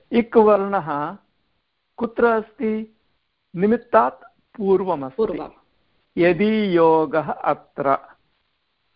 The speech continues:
Speaker 1: यदि इत्यस्य इकारः, अत्र इत्यस्य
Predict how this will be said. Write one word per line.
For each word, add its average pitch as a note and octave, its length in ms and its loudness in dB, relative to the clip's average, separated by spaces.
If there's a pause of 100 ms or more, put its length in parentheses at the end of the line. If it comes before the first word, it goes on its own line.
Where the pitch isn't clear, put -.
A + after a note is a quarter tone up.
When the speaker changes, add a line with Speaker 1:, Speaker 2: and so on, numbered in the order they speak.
(140)
Speaker 1:
यदि G3+ 380 0
इत्यस्य F#3 520 -2
इकारः, B2+ 840 -2 (520)
अत्र F3+ 300 0
इत्यस्य E3+ 560 -4